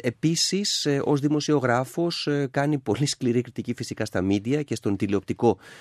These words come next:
ε, στους δημοσιογράφους της τηλεόρασης, οι οποίοι καθοδηγούν, υποδιγετούν, αν θέλεις, ε, το κοινό τους με όποιον τρόπο θέλουν. Και ο αγώνας δρόμου γίνεται για να προλάβουν ακριβώς το κακό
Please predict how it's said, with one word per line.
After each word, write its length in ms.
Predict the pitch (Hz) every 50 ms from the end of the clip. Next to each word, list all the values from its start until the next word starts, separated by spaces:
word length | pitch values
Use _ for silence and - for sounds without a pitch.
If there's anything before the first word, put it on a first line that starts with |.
| - - 120 101
ε, 220 | - 98 101 95
στους 340 | 92 - - 98 - - - 90
δημοσιογράφους 760 | 85 87 90 104 101 101 95 104 90 98 101 101 - - 98
της 140 | - 98 -
τηλεόρασης, 580 | - 92 87 85 87 120 - 175 180 170 -
οι 60 | -
οποίοι 340 | 151 123 - - 165 180 180
καθοδηγούν, 1000 | 175 - 147 131 123 - 123 113 101 104 92 90 95 120 151 175 185 180 170 165
υποδιγετούν, 800 | 147 - 131 135 127 - 127 117 113 113 98 110 104 - 143 147 135
αν 100 | 113 107
θέλεις, 420 | - 135 147 151 147 143 - -
ε, 320 | 131 123 120 120 117 117 117
το 100 | - 117
κοινό 400 | 113 - 117 107 107 117 139 147
τους 220 | - 165 147 -
με 80 | - 135
όποιον 220 | 143 139 - 131
τρόπο 260 | - 139 139 143 135
θέλουν. 380 | 127 - 139 120 95 90 92 90
Και 180 | - - 113 107
ο 100 | 101 101
αγώνας 320 | 101 113 139 147 139 113
δρόμου 300 | 101 107 117 147 165 160
γίνεται 340 | 131 107 117 139 160 165 175
για 80 | 151
να 80 | 139 127
προλάβουν 360 | - - 131 160 165 - 151
ακριβώς 280 | 131 127 123 120 156 -
το 80 | -
κακό 400 | 123 - 117 107 - - 147 185